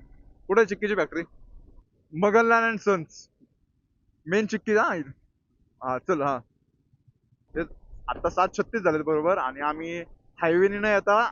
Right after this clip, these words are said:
आतल्या रोडने आले पवनाच्या साईडने. कारण विषय काय होता, हायवेला भरपूर ट्रॅफिक होतं. बघा आपली लाईट बघा आता, अप-, अप्पर मारतो बघा मी. येऊ. डायरेक्ट पुढे दिसतं.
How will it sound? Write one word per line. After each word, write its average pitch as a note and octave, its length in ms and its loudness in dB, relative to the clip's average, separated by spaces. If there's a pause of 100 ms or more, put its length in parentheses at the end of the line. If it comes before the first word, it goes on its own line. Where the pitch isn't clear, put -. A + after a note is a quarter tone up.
(140)
आतल्या G3+ 280 2
रोडने G3+ 260 2
आले G3+ 140 2
पवनाच्या G3 420 -2
साईडने. C3+ 320 -2
कारण D3+ 420 -6
विषय F#3+ 200 -2
काय A3 80 4
होता, F3+ 240 2
हायवेला E3+ 360 2
भरपूर F#3+ 280 0
ट्रॅफिक G#3 320 2
होतं. F3 280 0 (340)
बघा C#3+ 160 2
आपली D#3 180 0
लाईट F3 160 4
बघा G3 160 2
आता, D#3 300 -2
अप-, D3+ 280 -2
अप्पर D3 240 -2
मारतो C#3 280 0
बघा D3+ 180 0
मी. A#2 60 -14 (220)
येऊ. G#4+ 260 6 (2000)
डायरेक्ट D3+ 320 -2
पुढे E3 240 -4
दिसतं. C#3 240 -8